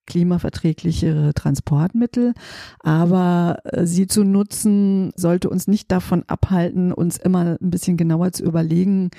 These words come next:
äh, muss ich überhaupt fahren? Wann fahre ich? Geht nicht auch eine Konferenz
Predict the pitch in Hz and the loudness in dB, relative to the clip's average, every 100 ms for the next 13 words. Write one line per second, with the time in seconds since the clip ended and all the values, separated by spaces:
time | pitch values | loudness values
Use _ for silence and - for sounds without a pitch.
0 | - - - - _ - 156 151 175 220 | -16 -20 -20 -20 _ -4 0 2 2 2
1 | 220 214 - 214 202 208 208 214 196 190 | 2 0 -2 0 2 2 2 2 -2 -2
2 | 165 190 - 196 185 185 190 190 - - | 0 0 0 0 0 0 -2 -2 -10 -6
3 | - - 180 - 170 175 185 170 175 156 | -4 -2 -2 0 0 0 0 -2 -2 0
4 | 170 190 202 - - | 0 0 0 -2 -2